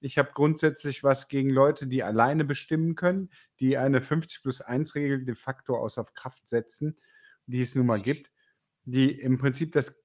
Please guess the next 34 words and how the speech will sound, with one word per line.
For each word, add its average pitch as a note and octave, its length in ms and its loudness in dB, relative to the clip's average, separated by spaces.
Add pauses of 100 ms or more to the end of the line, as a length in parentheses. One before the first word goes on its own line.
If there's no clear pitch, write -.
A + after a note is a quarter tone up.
ganze D#3 460 2
Sagen C#3 580 4
haben D#3 300 4
und C3 400 -2
tun F3+ 300 -2
und C#3+ 200 -2
lassen D#3 480 0
können, E3+ 500 0
was C3 240 0
sie C#3 120 -4
wollen. C3+ 260 4 (300)
Und B2+ 140 0
wenn D3+ 180 4
diese F#3+ 180 0
Leute E3+ 340 2
auch C#3 80 -2
noch C#3 140 2
impulsiv C#3 680 -2
sind F#2 380 -8 (280)
und C3+ 320 0 (100)
in C#3 240 0
eine B2 400 2
Kabine D#3 520 2
reingehen F#2+ 600 -4 (280)
und C#3 400 2
da B2+ 120 6
mal B2+ 260 2
eben C3+ 500 0
den, A#2+ 420 0 (100)
den A2+ 200 0
Trainer A3 320 2
rausschmeißen G#2 880 -2
oder F2+ 180 -14
sowas, F2 260 -18